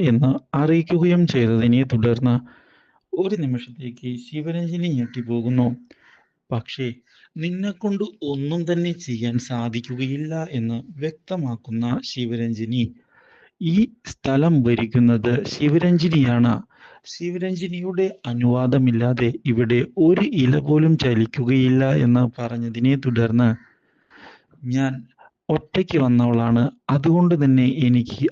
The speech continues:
ആരെയും പേടിയില്ല. ഞാൻ ഒറ്റയ്ക്ക് വളരുക തന്നെ ചെയ്യും. നിങ്ങൾക്ക് ആ കാര്യത്തിൽ ഒന്നും തന്നെ എന്നെ ചെയ്യാൻ സാധിക്കുകയില്ല. എനിക്ക് എന്താ ചെയ്യാൻ സാധിക്കുക എന്നുള്ള കാര്യം ഞാൻ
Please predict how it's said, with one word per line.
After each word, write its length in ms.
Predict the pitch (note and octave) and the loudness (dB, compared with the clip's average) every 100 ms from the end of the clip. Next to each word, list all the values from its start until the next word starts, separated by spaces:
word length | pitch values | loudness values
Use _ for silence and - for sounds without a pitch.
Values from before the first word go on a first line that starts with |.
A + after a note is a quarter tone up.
| D3+ | 0
ആരെയും 540 | A#2+ C3+ B2+ A#2+ C#3 | 0 2 2 4 4
പേടിയില്ല. 540 | C3+ B2 A#2 A#2+ A#2 A#2 B2 E3 - - - - | 2 2 2 2 2 0 -2 -6 -14 -20 -20 -12
ഞാൻ 240 | C#3+ B2 A#2+ C3+ | -2 0 2 0
ഒറ്റയ്ക്ക് 540 | D#3+ C#3 - F3 D#3 F3+ A#2+ | -2 -2 0 -2 0 -4 -2
വളരുക 440 | A#2 A#2+ B2+ C3+ | -2 0 0 2
തന്നെ 280 | C#3 C#3+ D3 D3 | 2 2 0 -2
ചെയ്യും. 380 | - A#2 A#2 A#2+ - _ _ - - - | 0 4 4 2 -2 _ _ -20 -20 -6
നിങ്ങൾക്ക് 540 | C#3+ D#3+ F3+ F#3+ F3+ F#3+ F3+ | 0 2 4 2 2 0 0
ആ 120 | D#3 E3 | 2 2
കാര്യത്തിൽ 520 | C3 A#2 A2+ A2+ A#2 A2+ D#3+ | 2 2 0 0 0 0 0
ഒന്നും 380 | C#3 D3+ E3+ E3+ | 2 4 4 4
തന്നെ 280 | E3+ E3 E3+ | 4 4 4
എന്നെ 300 | C3+ A#2 A#2 | 4 4 4
ചെയ്യാൻ 400 | A#2 - A#2+ A#2+ A#2+ | 2 0 2 2 2
സാധിക്കുകയില്ല. 840 | - A2+ G#2+ A2 C3 B2 A#2+ A2+ A#2 C3 - - - _ - | 0 -2 0 0 0 2 4 4 2 -2 -8 -20 -20 _ -8
എനിക്ക് 420 | C3 A#2+ A2+ C3 A#2 - _ _ - - _ _ | 0 2 2 0 0 -4 _ _ -20 -20 _ _
എന്താ 360 | E3 E3+ F#3 G3 G3 | -6 -4 -2 -4 -6
ചെയ്യാൻ 360 | - B2 C#3 D#3+ | -8 -4 -4 -6
സാധിക്കുക 640 | C3 A#2 A#2 C3 C#3+ D#3 E3+ E3+ | -8 -6 -6 -8 -10 -6 -6 -4
എന്നുള്ള 300 | D#3+ E3 D#3+ | -4 0 2
കാര്യം 380 | B2+ A#2 A#2 A#2 D#3+ B2+ | 2 2 2 0 2 4
ഞാൻ 260 | C3+ E3 | 4 4